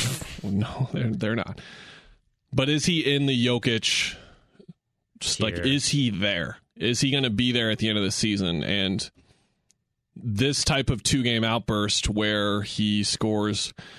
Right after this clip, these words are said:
Speaker 2: he had forty-four points, eight rebounds, four assists,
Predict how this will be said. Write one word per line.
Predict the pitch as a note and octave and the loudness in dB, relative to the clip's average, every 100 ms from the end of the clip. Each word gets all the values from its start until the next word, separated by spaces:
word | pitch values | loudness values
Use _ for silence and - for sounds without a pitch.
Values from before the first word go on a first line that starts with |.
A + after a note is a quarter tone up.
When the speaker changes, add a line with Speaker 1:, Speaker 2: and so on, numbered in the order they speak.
| - - - | -20 -20 -6
Speaker 2:
he | B2 | -2
had | A#2+ | 0
forty-four | - G3+ F#3+ G3 F3 | 0 0 2 2 2
points, | - F#3 D#3+ | 2 0 2
eight | E3 D#3 | 0 2
rebounds, | D#3 D3+ D3 C#3 C3+ C3 - - - - | 2 2 2 2 2 2 0 -2 -6 -12
four | - - D3 D3+ D#3 | -12 -2 0 2 2
assists, | B2+ - - C3+ B2 - | 2 0 2 2 2 0